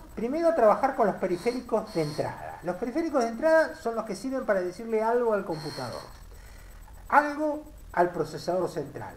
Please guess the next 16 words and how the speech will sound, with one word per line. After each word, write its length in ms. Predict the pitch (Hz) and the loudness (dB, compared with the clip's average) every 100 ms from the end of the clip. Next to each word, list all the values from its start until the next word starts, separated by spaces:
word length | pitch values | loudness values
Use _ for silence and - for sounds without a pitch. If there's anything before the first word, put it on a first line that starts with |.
| - | -8
Vamos 320 | 156 180 147 | -2 -2 -2
a 100 | 143 | -6
poder 300 | - 156 151 | -4 -2 0
darle 240 | 156 151 151 | 0 -2 -2
instrucciones, 640 | 147 143 123 262 277 262 | -6 -10 -4 2 2 2
meterle 400 | 185 165 151 147 | -2 -4 -4 -2
letras, 520 | 180 269 269 214 - | 0 0 2 2 2
escribir 360 | - - 170 170 | -6 -6 -2 0
nuestro 320 | 156 147 151 | -2 -8 0
nombre. 500 | 175 277 262 240 226 226 - - | 0 0 0 2 2 0 -10 -6
Todo 180 | 339 320 | 0 4
eso 240 | 349 339 | 4 4
lo 100 | 247 | 4
vamos 220 | 220 226 185 | 4 4 2
a 60 | |
hacer. 280 | 185 160 123 | 0 -2 -4